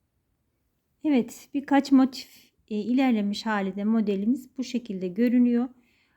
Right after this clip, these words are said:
Gayet güzel, her türlü yazmaya rahatlıkla yapabileceğiniz bir model oldu diye düşünüyorum. Oldukça zarif görünüyor badem modelimiz. Siz nasıl buldunuz? Lütfen fikirlerinizi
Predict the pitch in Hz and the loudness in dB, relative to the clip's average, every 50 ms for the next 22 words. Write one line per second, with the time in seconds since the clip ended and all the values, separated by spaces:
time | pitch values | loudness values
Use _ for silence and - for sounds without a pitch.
0 | _ _ _ _ - 269 269 269 269 269 277 - - 233 202 196 208 208 233 247 | _ _ _ _ 0 2 4 4 4 2 0 -2 -4 -2 0 0 0 0 0 0
1 | 233 240 262 262 254 - - 247 202 202 214 220 226 233 220 226 208 202 196 196 | 2 2 2 2 0 -2 -4 -4 -2 -2 -2 -2 -2 -2 -2 -4 -4 -4 -4 -4
2 | 202 214 220 240 233 247 240 240 240 208 190 - - 202 220 233 233 254 214 214 | -2 -2 0 2 2 2 0 -2 -4 -10 -12 -10 -6 -4 -4 -4 -2 -2 -2 -2
3 | 202 208 185 190 196 196 190 196 214 247 240 233 214 196 214 220 233 247 240 - | -2 -4 -4 -4 -2 -2 0 0 0 0 0 -2 -2 -2 0 2 0 0 -2 -6
4 | _ _ _ _ _ _ _ _ _ - 214 220 220 214 226 226 220 220 214 208 | _ _ _ _ _ _ _ _ _ -4 0 2 2 4 2 2 2 0 0 0
5 | 196 226 214 202 226 233 233 208 226 - - 226 220 208 208 208 202 196 190 190 | 0 0 0 2 2 2 2 0 -2 -6 -2 0 0 2 2 2 0 0 -2 -2
6 | 196 214 226 - - 214 208 196 196 208 - - 262 247 226 240 214 196 233 233 | -2 -4 -4 -4 -4 -4 -4 -4 -6 -8 -8 -6 -6 -4 -2 -2 -2 0 0 -2
7 | 240 - _ - 214 208 196 202 202 196 190 190 196 208 226 220 226 - 220 220 | -4 -6 _ -4 -4 -2 -2 0 0 0 0 0 0 -2 -2 -4 -4 -4 -4 -2
8 | 214 196 202 202 214 247 240 - - - _ _ _ _ _ _ - 202 208 202 | -2 -2 -2 -2 -2 -2 -2 -4 -12 -20 _ _ _ _ _ _ -4 -2 0 2
9 | 202 220 196 190 196 196 202 233 226 - - _ _ _ _ _ _ _ _ _ | 2 2 2 2 2 2 2 0 -2 -4 -12 _ _ _ _ _ _ _ _ _
10 | _ _ _ - - 214 233 226 220 226 233 214 214 214 196 190 208 202 202 208 | _ _ _ -6 0 2 4 4 4 2 -2 -2 -2 -2 -2 -2 0 0 0 0
11 | 240 247 - - 220 - - - 233 220 220 214 - - - - 233 208 202 208 | 0 -2 -4 -10 -18 -18 -12 -6 -4 -2 -2 -4 -6 -8 -8 -6 -4 -2 0 0
12 | 202 190 196 190 185 175 - - 208 220 262 285 285 - | 0 0 0 0 -2 -4 -6 -6 -4 -2 -2 -2 -4 -8